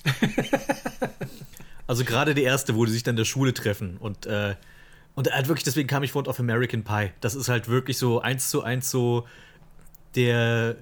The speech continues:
Speaker 2: der freundliche Depp, der das versucht, der, der in das schöne Mädchen verliebt ist, das, das jeden haben könnte und dann ihn aber total nett findet.
Speaker 1: Hm, also so eine richtige Teenage-Love-Story,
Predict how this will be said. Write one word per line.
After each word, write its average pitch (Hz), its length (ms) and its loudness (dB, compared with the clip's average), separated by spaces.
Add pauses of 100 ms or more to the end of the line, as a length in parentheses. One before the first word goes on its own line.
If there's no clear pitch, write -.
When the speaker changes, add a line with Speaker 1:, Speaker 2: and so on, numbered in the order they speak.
(340)
Speaker 2:
der 127 120 4
freundliche 139 600 0
Depp, 127 440 0
der 117 260 4
das 117 180 2
versucht, 127 540 -4
der, 123 100 2
der 123 120 2
in 123 40 2
das 123 100 2
schöne 135 280 2
Mädchen 135 320 0
verliebt 127 360 -2
ist, 143 160 -4
das, 113 180 -2
das - 360 -4 (140)
jeden 123 360 0
haben 123 220 -2
könnte 131 300 -2
und 110 120 -2
dann 110 200 0 (260)
ihn 135 160 0
aber 107 120 0
total 110 340 0
nett 110 180 0
findet. 82 380 -8 (580)
Speaker 1:
Hm, 180 360 -2 (120)
also 156 200 -2
so 170 120 2
eine 165 80 2
richtige 165 460 2 (300)
Teenage-Love-Story, 170 1900 4